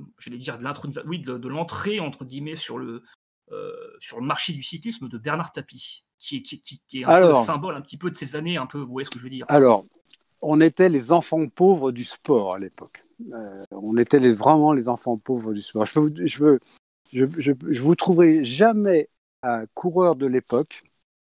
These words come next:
Speaker 2: qui, à dix-huit, dix-neuf ans, qui voulait être coureur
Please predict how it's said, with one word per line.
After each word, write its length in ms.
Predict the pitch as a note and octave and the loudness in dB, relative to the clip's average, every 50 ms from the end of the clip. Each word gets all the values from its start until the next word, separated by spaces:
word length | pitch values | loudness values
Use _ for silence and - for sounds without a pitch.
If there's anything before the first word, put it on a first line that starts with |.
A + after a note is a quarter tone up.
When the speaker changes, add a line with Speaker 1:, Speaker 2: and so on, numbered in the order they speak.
| _ _ _ _ _ _ _ _ - - | _ _ _ _ _ _ _ _ -20 -20
Speaker 2:
qui, 300 | - - D3+ D3 D3 D3 | -10 -4 0 2 2 2
à 420 | - - - B2 A#2+ A2+ A2+ A#2+ - | 0 -2 -4 -2 -2 -2 -4 -6 -10
dix-huit, 380 | - A2 B2 C3 B2+ C3 D#3 C#3 | -12 -12 -10 -10 -6 -4 -6 -6
dix-neuf 400 | A#2+ A#2+ A#2+ A2+ A#2+ A#2+ B2 B2+ | -6 -6 -4 0 2 2 2 2
ans, 120 | C#3 C3 | 2 0
qui 340 | - _ - F#2+ F#2 F#2+ G2 G2+ | -2 _ -10 -12 -12 -12 -12 -12
voulait 420 | G2+ F#2+ F#2+ G#2+ A2 A#2 A#2 A2+ F#2+ _ - | -10 -8 -4 0 2 2 2 0 -2 _ -10
être 140 | - - - _ _ | -14 -14 -14 _ _
coureur 220 | - - A#2 G2+ | -6 -4 -4 -4